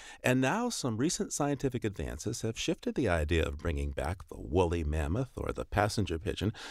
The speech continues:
from the realm of science fiction into something more like fact.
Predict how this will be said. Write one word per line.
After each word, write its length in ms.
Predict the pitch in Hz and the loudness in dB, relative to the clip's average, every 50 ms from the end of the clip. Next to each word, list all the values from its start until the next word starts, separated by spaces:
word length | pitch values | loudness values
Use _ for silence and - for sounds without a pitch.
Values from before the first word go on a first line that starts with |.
| - - - | -14 -16 -4
from 160 | - - 92 87 | 0 2 4 4
the 80 | 85 | 4
realm 340 | 85 95 104 113 120 120 113 | 4 4 4 6 4 4 2
of 140 | 104 98 - | 0 -2 -2
science 340 | - 123 117 110 101 - - | 0 0 0 0 -2 -2 -2
fiction 420 | - 196 233 - - 104 98 127 - - - - - - _ - | -2 -2 -2 0 0 0 0 0 -2 -8 -20 -20 -20 -20 _ -16
into 160 | 120 117 - | -14 -12 -10
something 440 | - - - 156 - 123 110 110 110 | -8 -6 -6 -4 -2 0 0 2 2
more 240 | 110 127 180 220 147 | 2 4 4 4 2
like 260 | 95 95 127 - - | 2 0 -2 -2 -2
fact. 400 | - 185 202 135 - - - - | -2 -2 -2 -2 -4 -8 -12 -18